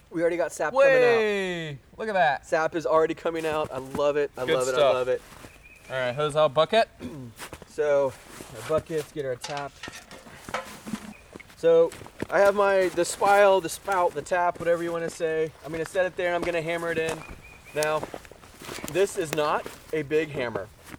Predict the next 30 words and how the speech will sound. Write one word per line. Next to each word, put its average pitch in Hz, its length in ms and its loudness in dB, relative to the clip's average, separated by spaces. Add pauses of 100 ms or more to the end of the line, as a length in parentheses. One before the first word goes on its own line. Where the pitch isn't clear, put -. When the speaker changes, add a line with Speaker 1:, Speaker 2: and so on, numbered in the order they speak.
(360)
Speaker 1:
This 143 160 -8
is 151 80 -8
not 151 240 2
a - 20 4
big 151 220 2
hammer 143 260 -4
at 135 140 0
all. 127 260 0 (300)
Um, 131 300 0
you 147 120 -4
don't 160 260 0
need 165 180 -4
to 156 40 -10
use 160 240 -10
a 147 60 -10
big 147 240 -4
claw 151 280 -2
hammer 180 380 -4
because 151 540 -2 (260)
if 143 80 -6
Speaker 2:
You 147 80 -8
don't 165 120 8
Speaker 1:
you - 20 6
Speaker 2:
wanna 160 160 2
knock 151 240 4
over 143 180 2
the 123 100 -6
tree. 110 400 -4
Speaker 1:
<laughs> - 40 -20
Exactly. 160 720 -2